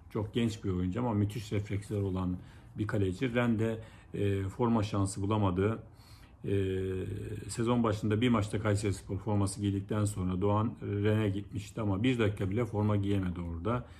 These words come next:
Hiçbir maçta da kadroya giremedi. Çünkü genç bir oyuncu. Yatırım için aldılar zaten. Eğer Ren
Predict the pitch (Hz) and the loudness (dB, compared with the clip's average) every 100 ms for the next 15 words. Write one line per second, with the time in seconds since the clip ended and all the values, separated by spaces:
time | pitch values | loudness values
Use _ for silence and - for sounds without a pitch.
0 | - - - 120 - 110 104 107 - 104 | -20 -20 -6 -4 -2 0 0 -2 -2 -2
1 | 101 101 98 101 98 98 98 104 98 87 | 0 0 0 0 2 2 2 2 0 0
2 | 90 117 101 101 131 135 - 98 87 82 | -4 -2 -2 2 2 2 0 -2 -2 -2
3 | 87 101 120 120 104 98 92 87 87 87 | -2 -2 0 0 0 -2 -2 -2 -4 -2
4 | 87 87 135 139 - - - - - - | -4 -2 -2 -4 -8 -20 -20 -20 -20 -10
5 | - 120 120 110 113 110 | 0 2 4 4 2 0